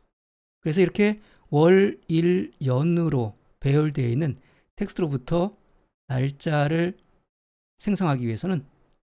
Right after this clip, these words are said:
저 순서대로 와이엠디를 배열한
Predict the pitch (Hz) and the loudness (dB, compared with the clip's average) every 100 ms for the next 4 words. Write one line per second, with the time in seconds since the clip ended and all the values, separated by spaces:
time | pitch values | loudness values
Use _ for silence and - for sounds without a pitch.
0 | _ - 160 175 - 240 220 214 185 147 | _ -6 -2 -2 2 2 2 -2 -2 -2
1 | 160 190 - 127 143 151 135 127 127 123 | -2 -4 -4 -2 0 0 -2 -2 -4 -2
2 | 160 170 - _ _ - 131 131 120 101 | -2 -4 -10 _ _ -6 -2 0 0 -4